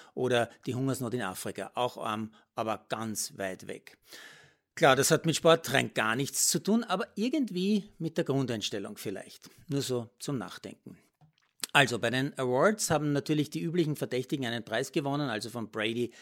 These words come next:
bis Curry. Aber beim Lesen sind mir zwei Frauen besonders aufgefallen. Die eine heißt Paige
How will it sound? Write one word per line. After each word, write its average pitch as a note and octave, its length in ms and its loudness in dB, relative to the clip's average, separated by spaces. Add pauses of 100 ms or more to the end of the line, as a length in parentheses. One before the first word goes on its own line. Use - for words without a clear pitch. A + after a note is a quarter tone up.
(180)
bis - 180 -6
Curry. D3 380 4 (400)
Aber C#3 300 2
beim D3+ 180 4
Lesen E3+ 280 4
sind F#3 180 0
mir G3+ 140 2
zwei F3+ 200 2
Frauen B2+ 480 2
besonders G#2+ 480 0
aufgefallen. G#2 640 -10
Die B2+ 100 -2
eine E3+ 260 4
heißt E3 440 2
Paige D3+ 380 2